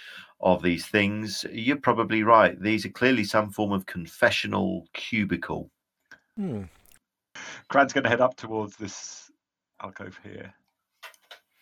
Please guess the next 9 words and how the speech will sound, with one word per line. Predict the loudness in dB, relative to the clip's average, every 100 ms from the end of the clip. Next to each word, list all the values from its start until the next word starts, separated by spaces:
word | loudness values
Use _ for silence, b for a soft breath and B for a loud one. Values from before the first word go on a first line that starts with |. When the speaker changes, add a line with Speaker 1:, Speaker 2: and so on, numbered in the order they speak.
| _ _ _
Speaker 2:
Algren | 0 0 -2
wants | -2
to | -2
have | -2
a |
look | -2 -4
in | -6
the | -4 -6 -8 -18 _ _
northern, | -10 -6 -6 -6 -6 -8